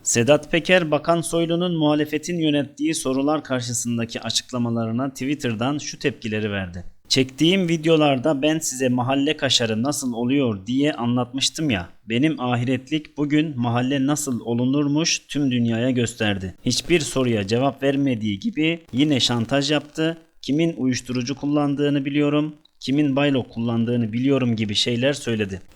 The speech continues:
Lan mahallenin kaşarı, beni Türkiye'ye getirseniz de beni öldürseniz de seninle işim var. Sen ak Parti'nin yüz karasısın.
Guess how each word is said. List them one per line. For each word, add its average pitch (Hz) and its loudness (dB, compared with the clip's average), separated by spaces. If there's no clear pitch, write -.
Lan 143 6
mahallenin 139 2
kaşarı, 113 -2
beni 143 2
Türkiye'ye 147 0
getirseniz 135 -4
de 139 0
beni 131 0
öldürseniz 131 -2
de 151 0
seninle 151 0
işim 120 2
var. 90 -6
Sen 165 2
ak 143 -4
Parti'nin 139 0
yüz 147 0
karasısın. 110 -4